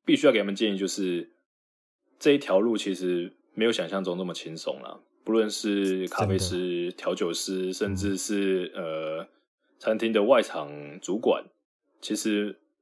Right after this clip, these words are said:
Speaker 1: 在这一个体系里面，没有任何一个工作是轻松的。
Speaker 2: 嗯。
Speaker 1: 很多人会把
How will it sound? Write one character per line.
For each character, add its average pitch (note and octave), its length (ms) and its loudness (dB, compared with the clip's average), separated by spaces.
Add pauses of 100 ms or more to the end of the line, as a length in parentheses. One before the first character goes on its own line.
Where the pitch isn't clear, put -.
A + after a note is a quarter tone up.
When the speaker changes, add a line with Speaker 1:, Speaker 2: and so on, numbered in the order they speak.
(160)
Speaker 1:
在 A#2+ 200 6
这 A#2 180 2
一 A#2 100 6
个 G#2+ 180 2
体 F#2 160 -8
系 G#2+ 160 -2
里 F#2+ 60 0
面， G2 140 0
没 G2 120 2
有 G2+ 160 4
任 G2 220 4
何 F2+ 140 -4
一 F2 120 -2
个 F#2 160 -2
工 F2+ 200 -2
作 F2+ 140 -4
是 E2+ 100 -8
轻 D#2+ 220 -10
松 D2 260 -8
的。 - 80 -20 (680)
Speaker 2:
嗯。 G#2 80 -2
Speaker 1:
很 G2 160 2
多 B2+ 120 8
人 A2+ 80 4
会 B2+ 120 4
把 D#2+ 480 0